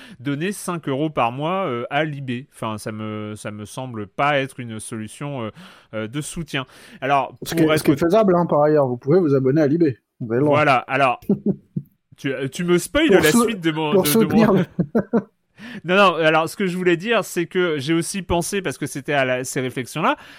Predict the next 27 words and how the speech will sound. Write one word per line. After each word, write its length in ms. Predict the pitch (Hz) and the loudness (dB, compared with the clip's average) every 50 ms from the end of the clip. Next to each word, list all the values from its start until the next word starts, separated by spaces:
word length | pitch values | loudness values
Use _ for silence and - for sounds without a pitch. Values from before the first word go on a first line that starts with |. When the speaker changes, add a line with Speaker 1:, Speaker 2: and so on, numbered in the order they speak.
| - - | -12 -2
Speaker 1:
à 120 | 151 135 | -2 -2
faire, 420 | 139 - - 202 202 185 165 139 - 143 | -2 0 -2 0 2 2 0 0 -2 -2
euh, 300 | 139 135 131 127 127 123 | -2 0 2 2 2 0
pas 240 | 120 _ - 185 170 | -2 _ 0 0 0
forcément 500 | - 208 185 - - 185 180 190 185 139 | 2 -2 -4 -4 -4 -6 -6 -6 -8 -4
à 120 | 143 127 | -6 -6
passer 360 | - - 147 139 - - 156 | -4 -4 -6 -6 -6 -8 -10
Silence 400 | 147 - - 151 147 147 143 - | -10 -10 -10 -8 -8 -8 -8 -8
on 120 | - 147 147 | -8 -8 -8
Joue 200 | 135 156 165 160 | -6 -6 -8 -6
dans 120 | 143 123 | -8 -10
son 160 | 113 - 131 | -10 -8 -6
intégralité 840 | 127 127 127 - 160 139 127 131 135 143 151 147 - - 165 165 160 _ - - - - | -6 -6 -4 -4 -6 -4 -2 -2 -2 -2 -2 -4 -2 0 0 0 0 _ -10 -20 -14 -10
réservé 680 | 120 113 110 160 165 147 156 165 143 143 147 160 165 - | -8 -2 2 2 2 2 4 2 2 2 0 -4 -6 -6
aux 260 | 127 117 117 113 131 | -6 -6 -4 0 2
abonnés 340 | 135 127 123 127 123 123 120 | 0 2 0 -4 -6 -6 -8
Libération, 600 | 120 117 120 113 107 113 117 - - 233 262 277 - - - - - - | -8 -6 -4 -4 -2 -2 -4 -4 -6 -6 -6 -6 -8 -12 -20 -20 -18 -8
mais 160 | 127 143 160 | -4 -4 -4
peut-être 340 | 147 139 120 175 196 185 - | -2 -4 -4 -4 -4 -2 -4
essayer 260 | 151 127 - - 196 | -8 -6 -2 -4 -2
de, 460 | 190 156 147 147 143 135 123 117 117 113 | -2 -2 -2 -2 0 -2 -2 -2 -4 -6
de 80 | 123 | -8
proposer 540 | 117 - - 131 120 123 127 131 160 214 240 - - | -10 -6 -4 -6 -4 -2 -4 -2 -2 -2 -4 -4 -4
un 140 | 143 135 123 | -6 -8 -8
contenu, 640 | - - 156 156 147 - 156 160 175 180 180 170 131 | -8 -8 -8 -8 -8 -6 -6 -4 -4 -4 -4 -4 -4
euh, 140 | 127 120 113 | -4 -6 -6
premium, 720 | - - - 156 139 143 151 175 208 247 262 226 156 139 | -8 -4 -2 -2 -2 0 -2 -2 -2 -2 -4 -6 -8 -10